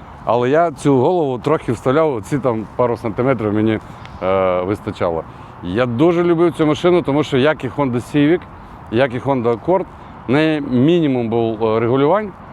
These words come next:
але все дуже зручно. В тебе сідушка вперед-назад та спинка, але це зручно. В тебе руль, е, підстроїв і все. Е, от таке враження, що тебе десь, е, посадили в якусь, е, зараз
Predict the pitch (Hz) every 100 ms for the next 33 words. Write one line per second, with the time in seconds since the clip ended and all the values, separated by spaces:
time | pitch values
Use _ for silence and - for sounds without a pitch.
0 | - 90 123 120 170 127 98 139 117 104
1 | 95 90 - 71 - - - - - 127
2 | 131 - 165 262 - 214 190 - 196 190
3 | 156 175 180 175 - 160 139 180 165 139
4 | 143 - 104 113 101 - 131 117 120 127
5 | - 98 - - - - 139 123 123 107
6 | 131 254 247 185 - - - 123 131 127
7 | 123 123 120 123 127 156 151 131 117 -
8 | - 113 107 - 196 208 185 - - 110
9 | 110 110 87 - 117 - - - - -
10 | 165 147 185 170 139 117 127 - - -
11 | 131 143 139 139 110 - - - 107 110
12 | 123 110 135 151 127 107 123 127 107 117
13 | 107 104 104 110 127 107